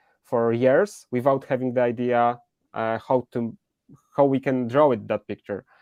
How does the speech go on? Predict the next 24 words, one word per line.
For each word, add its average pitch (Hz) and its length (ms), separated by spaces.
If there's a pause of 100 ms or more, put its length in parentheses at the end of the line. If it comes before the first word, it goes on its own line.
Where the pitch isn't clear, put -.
(540)
And, 117 240 (220)
uh, 113 220
while 160 260
implementing, 151 640 (200)
uh, 123 260
many 131 240
projects 131 380
in 123 60
my 123 80
life, 139 440
I 120 80
noticed 131 460
that 123 200
development, 127 600 (220)
uh, 117 160
consists 143 560
of 123 120
small 127 280
steps. - 500 (680)
Uh, 117 480 (300)
when 127 420
we 127 440 (520)
see 151 460
it, - 260